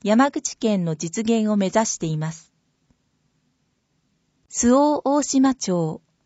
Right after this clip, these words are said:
医療や行政サービスを最寄りの場所で利用できる。医療と行政機能を兼ね備えた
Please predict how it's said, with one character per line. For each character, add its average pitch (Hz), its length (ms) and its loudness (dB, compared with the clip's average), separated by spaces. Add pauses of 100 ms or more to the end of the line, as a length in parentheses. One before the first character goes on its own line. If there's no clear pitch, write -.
(1040)
医 285 100 0
療 277 300 2
や 185 140 0
行 202 200 2
政 277 320 -2
サ 277 160 2
ー 269 60 2
ビ 220 100 -4
ス 170 220 -2
を 170 180 2 (320)
最 202 140 4
寄 262 80 6
り 277 160 2
の 269 100 2
場 254 140 0
所 247 120 -2
で 233 140 2
利 196 160 -2
用 233 180 4
で 220 120 0
き 190 180 -6
る。 151 180 -8 (800)
医 285 80 0
療 285 300 0
と 180 160 -4
行 247 200 0
政 302 320 -2
機 302 140 -4
能 254 320 0
を 170 80 -4
兼 190 160 -2
ね 226 120 -2
備 233 360 -2
え 196 60 -4
た 175 260 -4